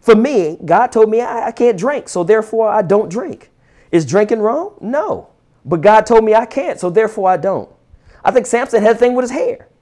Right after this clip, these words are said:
We all have things sometimes, if you're in relationship with God, God will tell you not to do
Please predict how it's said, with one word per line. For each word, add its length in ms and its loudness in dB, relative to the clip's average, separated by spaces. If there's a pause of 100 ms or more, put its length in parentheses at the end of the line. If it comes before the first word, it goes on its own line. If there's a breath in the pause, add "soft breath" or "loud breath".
(300)
We 180 -2
all 280 6
have 240 0
things 260 0
sometimes, 480 -2
if 140 -2
you're 140 0
in 80 2
relationship 580 -4
with 100 -4
God, 260 0
God 280 -4
will 100 0
tell 260 -6
you 160 -4
not 360 -6
to 80 -10
do 360 -4